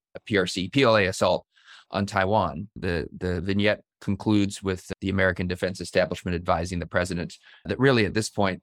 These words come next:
the only meaningful option we have available to us is the use of nuclear weapons, perhaps, you know, tactical nuclear weapons on Chinese staging areas. Other than that, we may see Taiwan fall, which is this, you know,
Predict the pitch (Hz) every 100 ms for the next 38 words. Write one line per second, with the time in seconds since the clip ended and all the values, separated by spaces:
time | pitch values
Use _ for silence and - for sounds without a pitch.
0 | _ 98 95 101 95 98 95 92 87 90
1 | - 92 85 90 87 98 107 107 92 -
2 | 90 82 - 87 87 - 92 92 90 82
3 | 90 90 87 87 92 95 85 76 - -
4 | - - - 101 85 - - 92 - 107
5 | 104 - 95 92 82 92 85 85 90 87
6 | 82 - 82 80 95 90 85 - 92 92
7 | 90 85 78 64 - - - 107 101 92
8 | 90 104 101 - _ _ _ - 95 95
9 | 87 - 90 - 87 85 82 82 - 95
10 | 62 60 - 85 - - - 80 55